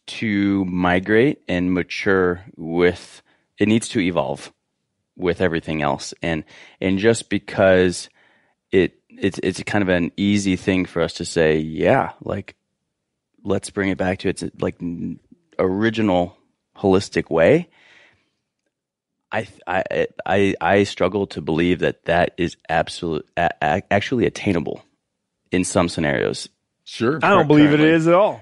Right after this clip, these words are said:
Speaker 1: It, there you go. And so what it means, though, is that we have to shift, like, it's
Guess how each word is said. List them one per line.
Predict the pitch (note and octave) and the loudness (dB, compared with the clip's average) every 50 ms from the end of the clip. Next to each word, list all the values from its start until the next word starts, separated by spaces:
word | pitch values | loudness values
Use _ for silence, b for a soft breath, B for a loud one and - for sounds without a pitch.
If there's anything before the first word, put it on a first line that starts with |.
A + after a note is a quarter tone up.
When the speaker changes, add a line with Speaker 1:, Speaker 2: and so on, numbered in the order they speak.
| - _ | -12 _
Speaker 1:
It, | - F2 - _ | -6 -6 -6 _
there | - G2 G#2 G2 | 0 2 4 4
you | G2 F#2 | 4 2
go. | F#2+ D2+ - b b b b b b - | 0 -2 -2 b b b b b b 0
And | G#2+ G2+ | 2 2
so | - - A2+ G2+ | 2 4 4 4
what | G2 G2+ G2+ F#2+ | 6 4 4 4
it | E2 | 4
means, | A#2+ E3 F#3+ G3 C#3+ | 2 2 2 2 4
though, | G#2+ F#2 E2+ F2+ | 4 6 6 6
is | - D2+ F#2 F#2 | 6 4 2 2
that | F#2 E2 - | 2 0 0
we | A#2+ A2+ | -2 0
have | A2 G2 E2+ E2+ | 2 2 2 2
to | - A2+ | 0 -6
shift, | - - E2 E2 - - - - - _ - | -6 -2 -2 -2 -2 -4 -12 -20 -16 _ -8
like, | - - C#2 F#2 F2+ - | -6 -2 0 0 0 0
it's | G#2+ - | -2 -4